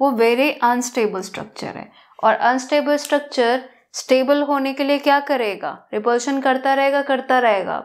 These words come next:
बाद में एक स्टेट ऐसा आएगा जब वो स्टेबल हो जाएगा। तो इन रिपल्शन की वजह से अब ये कार्बन और हाइड्रोजन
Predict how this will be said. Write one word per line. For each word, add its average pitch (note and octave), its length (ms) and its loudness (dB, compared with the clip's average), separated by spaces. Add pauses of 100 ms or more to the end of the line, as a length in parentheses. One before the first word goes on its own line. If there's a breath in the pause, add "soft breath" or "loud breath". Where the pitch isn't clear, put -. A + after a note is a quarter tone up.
बाद G#3+ 320 2
में C4 160 -2
एक B3 340 0
स्टेट C4 300 0
ऐसा B3 320 2
आएगा A3+ 400 -2 (320 loud breath)
जब A#3 200 0
वो C4 120 4
स्टेबल B3 420 -2
हो G#3+ 220 -2
जाएगा। D3+ 420 -6 (360 loud breath)
तो F#3 100 4 (140)
इन D#4 280 4
रिपल्शन C4+ 680 2
की C#4+ 160 0
वजह A3 380 0
से G3+ 200 -10 (840 soft breath)
अब C4 300 2
ये G#3+ 340 2 (400)
कार्बन G#3 680 0 (460)
और B3+ 240 4
हाइड्रोजन G#3 920 -4